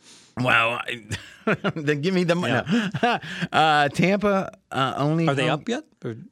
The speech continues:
Speaker 1: Um,
Speaker 2: because they just had the Monday night game. Normally they go
Speaker 1: Oh.
Speaker 2: up Tuesday.
Speaker 1: Well, we usually
Speaker 2: Could be
Speaker 1: have
Speaker 2: wrong.
Speaker 1: them on this pod.
Speaker 2: Yeah,
Speaker 1: so,
Speaker 2: that's true.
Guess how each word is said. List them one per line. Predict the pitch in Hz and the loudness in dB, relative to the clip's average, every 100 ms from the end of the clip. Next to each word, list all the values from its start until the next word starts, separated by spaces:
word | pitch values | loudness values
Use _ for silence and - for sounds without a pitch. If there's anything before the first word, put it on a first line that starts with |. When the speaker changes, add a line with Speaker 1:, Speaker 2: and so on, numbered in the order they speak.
| _ | _
Speaker 1:
Um, | 113 127 139 135 127 123 - | -2 2 2 2 0 -4 -6
Speaker 2:
because | 127 117 | -6 -4
they | 113 | -4
just | 131 | -2
had | 156 113 | -2 -2
the | 113 | -4
Monday | 120 110 | -4 -4
night | 131 123 | -4 -4
game. | 107 | -4
Normally | 135 135 | -2 0
they | 156 | 2
go | 135 | 0
Speaker 1:
Oh. | |
Speaker 2:
up | - | -4
Tuesday. | 127 110 - 107 - _ _ _ _ | -6 -6 -6 -8 -10 _ _ _ _
Speaker 1:
Well, | 208 240 | 0 2
we | 240 | 2
usually | 233 294 | 0 0
Speaker 2:
Could | 247 | 0
be | |
Speaker 1:
have | 156 170 | 0 0
Speaker 2:
wrong. | 156 | 0
Speaker 1:
them | 147 | 0
on | 131 | 0
this | 127 - | -2 -2
pod. | 156 185 170 160 | -2 0 -2 -2
Speaker 2:
Yeah, | 202 | 0
Speaker 1:
so, | 233 127 | 0 0
Speaker 2:
that's | |
true. | 165 220 | -2 -4